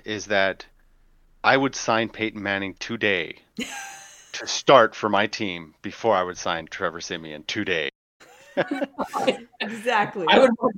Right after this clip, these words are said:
Speaker 3: garbage Peyton Manning over Joe Flacco every day
Speaker 1: Joe
Speaker 3: of the week.
Speaker 1: Flacco? What?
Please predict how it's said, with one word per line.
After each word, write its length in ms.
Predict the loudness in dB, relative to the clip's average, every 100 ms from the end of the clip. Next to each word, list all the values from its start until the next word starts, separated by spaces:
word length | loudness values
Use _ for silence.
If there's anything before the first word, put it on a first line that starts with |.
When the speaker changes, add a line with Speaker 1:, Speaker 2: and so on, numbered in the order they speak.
| 4
Speaker 3:
garbage 360 | 6 6 0 4
Peyton 260 | 4 6
Manning 340 | 4 6 4 4
over 300 | 2 2 0
Joe 220 | 2 0
Flacco 440 | 4 4 4 -2 -2 _ _ _ _ _ _ _ -8 0
every 160 | 2
day 60 | 4
Speaker 1:
Joe 60 | 2
Speaker 3:
of 60 |
the 40 | 2
week. 60 |
Speaker 1:
Flacco? 300 | 0 0 -8 -10 _
What? 220 | -8 -8